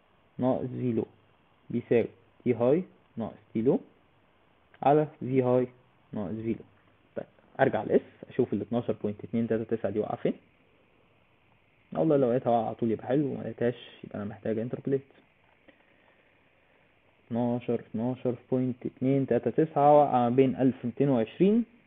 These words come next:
وألف ميتين وتلاتين، ويبقى ده عندي ده ال V high وده ال V low، يبقى اخدهم ارجع اعوض بيهم هنا، ميتين وعشرين، ألف ميتين وتلاتين، آه،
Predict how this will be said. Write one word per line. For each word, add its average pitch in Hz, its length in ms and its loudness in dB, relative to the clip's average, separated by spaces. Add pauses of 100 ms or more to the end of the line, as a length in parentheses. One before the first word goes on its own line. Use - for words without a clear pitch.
(520)
وألف 143 380 6 (400)
ميتين 131 280 0
وتلاتين، 120 420 -2 (320)
ويبقى 123 220 2
ده 123 80 4
عندي 123 280 2
ده 110 100 2
ال 110 240 -4
V 120 160 0
high 170 340 2
وده 123 160 2
ال 107 220 0
V 127 60 2
low، 233 100 4 (540)
يبقى 151 180 -2
اخدهم 160 300 4
ارجع 123 220 0
اعوض 117 320 2
بيهم 123 200 0
هنا، 139 200 -2 (1700)
ميتين 104 260 -12
وعشرين، 135 640 -8 (600)
ألف 113 160 -6 (140)
ميتين 104 200 -10
وتلاتين، 175 580 -4 (2500)
آه، 123 680 0